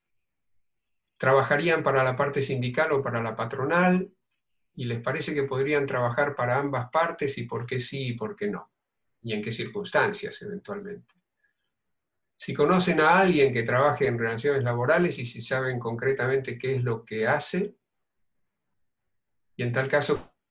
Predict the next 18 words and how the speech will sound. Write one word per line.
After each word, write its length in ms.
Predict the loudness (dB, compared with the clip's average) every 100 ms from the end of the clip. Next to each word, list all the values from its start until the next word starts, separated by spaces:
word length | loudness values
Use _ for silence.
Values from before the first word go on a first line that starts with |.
| _ _ -2
¿qué 80 | 0
opinión 460 | 0 2 4 2
tienen 260 | 0 -2 -2
ustedes 400 | -2 -4 -4 -6
acerca 380 | -6 -6 -4 -4
de 60 |
lo 120 | -4
que 140 | -4 -2
hace? 200 | -2 -4
Quiero 220 | -2 -2
señalar 560 | -2 -2 0 2 0 -2
que 260 | -4 -2
las 200 | -2 -4
relaciones 340 | -2 -4 -2 0
laborales 480 | 0 2 0 0
es 140 | -4 -4
uno 160 | -4
de 120 | -4